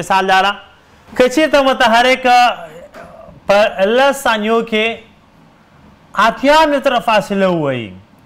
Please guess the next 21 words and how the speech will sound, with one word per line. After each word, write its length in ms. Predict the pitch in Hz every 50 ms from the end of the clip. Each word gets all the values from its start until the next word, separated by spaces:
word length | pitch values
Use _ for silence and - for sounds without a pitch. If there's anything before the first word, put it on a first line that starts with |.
| _ _ -
په 80 | 214 233 254
لومړی 300 | 262 269 262 285 320 320 302 277
لس 120 | 240 - -
ثانیو 260 | - 185 170 156 143 117 -
کې 120 | 120 98 - _ _ _ _ _ _ _ _ _ _ - - 170
اتیا 240 | 180 165 147 202 208 202 202
متره 220 | 196 - 196 180 139 160
فاصله 320 | 170 160 - - 147 135
ووهي، 280 | 127 120 117 110 104 95 - - _ _ _ _ _ _ _ _ - -
په 80 | 220 220 196 214
دوهمي 520 | 247 240 247 254 262 262 277 277 277 277 277 277 262 277 - _ _ _ - _ _ _ _ 185 170 160 165 175
دېرشو 580 | 220 294 311 320 311 311 302 277 - - 269 247 - -
ثانیو 320 | 240 214 208 196 196 190 175 139 -
کې 140 | 135 107 90 90 - - _ _ _ _ _ _ _ _ _ _ _ _ _ _ _ _ _ _ _ _ _ _ _ _ _ _ _ - - - - - - - - - - _ - - 185 160 143 135 147
دوه 160 | 202 254 285 285 285 -
سوه 160 | 294 277 269 269
او 80 | 269 254
څلوېښت 680 | - 220 180 170 170 180 208 269 302 311 302 285 233 233 240
متره 200 | 226 - 220 208 - - 190
فاصله 340 | 185 - - 175 165 151
ووهي، 380 | 139 135 127 120 113 104 101